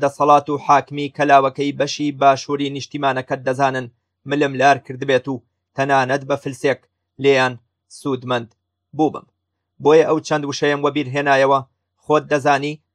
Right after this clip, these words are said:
لە چەند ساڵی ڕابردوودا بەهۆی بەگشتدا چوونەوەم بە حکمی بنەماڵە و گەندەڵی و ئەو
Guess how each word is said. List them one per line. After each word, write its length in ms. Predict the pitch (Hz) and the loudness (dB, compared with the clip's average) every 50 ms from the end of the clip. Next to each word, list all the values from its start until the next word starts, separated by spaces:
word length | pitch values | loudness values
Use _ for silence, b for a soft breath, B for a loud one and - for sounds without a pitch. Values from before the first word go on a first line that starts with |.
| _ _ - | _ _ -4
لە 120 | 135 139 131 | -2 -2 0
چەند 240 | - - 151 156 147 - | 0 -2 -6 -6 -2 0
ساڵی 300 | 160 147 147 151 147 139 | 2 2 2 2 0 2
ڕابردوودا 580 | 147 143 139 135 139 131 135 143 139 143 139 135 131 _ _ _ _ _ _ - | 4 4 4 2 -2 -4 -4 -2 2 2 2 2 0 _ _ _ _ _ _ -6
بەهۆی 360 | 139 135 127 139 143 151 143 147 | -4 -4 0 0 0 0 0 -2
بەگشتدا 400 | 151 143 139 139 127 143 147 143 143 | -4 -6 -6 -6 0 2 2 2 2
چوونەوەم 440 | - - 151 143 139 135 147 143 151 143 | -2 -10 -6 -4 -2 0 0 -2 -2 -4
بە 100 | 135 143 - | -6 -6 -4
حکمی 360 | - 147 - - 151 147 139 131 | -4 -8 -6 -6 -8 -8 -6 -4
بنەماڵە 400 | 135 139 131 139 139 131 131 143 | -4 -2 2 4 4 4 4 2
و 120 | 147 139 135 | 0 0 -2
گەندەڵی 400 | 147 139 135 131 139 135 135 147 147 | -4 -4 -2 0 0 0 0 0 -4
و 100 | 131 _ _ _ _ _ _ - | -4 _ _ _ _ _ _ -2
ئەو 140 | - 139 151 | 0 0 0